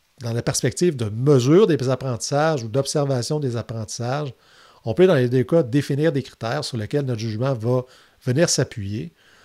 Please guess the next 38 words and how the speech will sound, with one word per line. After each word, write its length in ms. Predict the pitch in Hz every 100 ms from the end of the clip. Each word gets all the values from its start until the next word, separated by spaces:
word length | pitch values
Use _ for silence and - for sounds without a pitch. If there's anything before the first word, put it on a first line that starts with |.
| _ _
On 60 | 120
va 120 | 139
aussi 260 | 139 - 202
à 40 |
ce 140 | - 156
moment-là 420 | 143 131 151 175
établir 440 | 151 127 143 151
les 160 | 107 107
seuils 160 | 139
de 80 | 143
performance. 680 | - 127 135 120 123 165 131
Donc, 220 | 131 127
on, 240 | 113 98 - 101
on 40 |
a 40 |
parfois 280 | 104 120 151
tendance 540 | 151 123 139 156 139 - _ _ _ _ _
à 520 | 110 101 95 92 71
pas 100 | -
trop 160 | 123 190
les 100 | 202
remettre 240 | 139 185
en 100 | 170
question, 400 | 135 139 - 196
ces 160 | 202 147
seuils-là. 480 | - 139 127 127 156
Donc, 260 | 131 123
au 40 | 120
Québec, 360 | 131 143 165
la 80 | 123
note 160 | 131 139
de 80 | 139
passage 560 | 139 117 - 156 147
est 60 | 113
de 60 |
soixante 360 | - 117 135 127
pour 140 | 113
cent. 320 | - 127 135